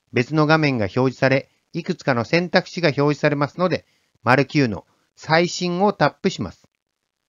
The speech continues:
最新で並び替えと表示が変更され、新しい順にレビューが表示されます。ざっと見る限り、こちらのアプリについては、あまり良いレビューが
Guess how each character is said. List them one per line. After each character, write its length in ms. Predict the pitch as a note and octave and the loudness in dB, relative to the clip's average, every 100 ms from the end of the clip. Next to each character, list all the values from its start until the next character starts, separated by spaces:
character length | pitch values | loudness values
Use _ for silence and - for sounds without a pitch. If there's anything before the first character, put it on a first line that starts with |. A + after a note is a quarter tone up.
| _ _ | _ _
最 260 | - C#3+ | 2 2
新 220 | - D3+ | 2 -2
で 100 | D3 | 0
並 220 | C3+ C3 C#3+ | 0 0 0
び 100 | C#3 | 2
替 160 | C#3 | 2
え 140 | C3+ - _ _ | 2 0 _ _
と 80 | - | -6
表 300 | E3 F3 E3+ | 0 0 2
示 40 | E3 | 0
が 100 | D3+ | 0
変 220 | D#3+ D#3 | -2 -4
更 180 | D#3 D3+ | -2 0
さ 140 | D3+ | 0
れ、 200 | D3+ - _ _ | 0 -2 _ _
新 400 | - C3 E3+ F3 | -4 -2 2 2
し 200 | F3 F#3 E3+ | 0 -4 -4
い 20 | |
順 260 | E3 E3+ F3+ | -4 -4 -4
に 180 | F3+ - _ - | -6 -10 _ -4
レ 200 | B2+ D#3+ | 0 2
ビ 140 | F3 | 2
ュ 120 | F3+ D3 | 2 2
ー 40 | |
が 220 | F3 F3 - D3+ | 2 0 -2 -2
表 180 | D3+ D3+ | 0 -2
示 140 | G3+ | -4
さ 100 | C#3+ | -2
れ 80 | G2+ | -4
ま 120 | E2 | -6
す。 140 | - _ _ _ _ _ _ _ _ | -18 _ _ _ _ _ _ _ _
ざ 140 | G2+ C3 | 0 0
っ 120 | - | 0
と 100 | D#3+ | -2
見 100 | E3+ | -2
る 80 | D3+ | -2
限 220 | C3+ C3+ | -2 -2
り、 160 | D#3+ | -4
こ 200 | - - | -4 -8
ち 120 | D3 E3+ | -4 -2
ら 100 | F3 | 0
の 140 | E3+ | 0
ア 60 | E3+ | 0
プ 100 | E3 | 0
リ 80 | |
に 100 | C#3+ | -2
つ 120 | C3 D3 | -2 -4
い 80 | |
て 100 | B2+ | -2
は、 180 | F3 B2+ _ _ _ | -2 -2 _ _ _
あ 160 | - C3 | -4 0
ま 180 | F3 F3 | 0 0
り 180 | F3 | 0
良 140 | E3+ F#3 | 2 2
い 80 | D#3 | 2
レ 140 | D3+ | 0
ビ 140 | D3+ | 0
ュ 60 | D#3+ | 0
ー 40 | |
が 220 | D3 F3 | 2 0